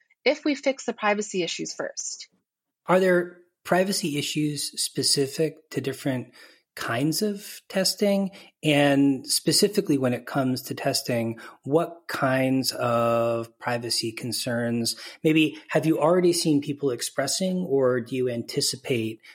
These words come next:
Speaker 2: might arise if we don't do something to head them off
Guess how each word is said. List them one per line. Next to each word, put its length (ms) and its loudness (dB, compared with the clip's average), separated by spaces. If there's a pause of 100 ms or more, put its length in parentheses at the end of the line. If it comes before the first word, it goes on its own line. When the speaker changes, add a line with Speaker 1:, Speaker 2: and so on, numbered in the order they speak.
(160)
Speaker 2:
might 320 2
arise 640 0
if 360 -8
we 220 -6
don't 460 -2
do 100 -8
something 380 -2
to 60 -6
head 180 -4
them 140 -8
off 360 -8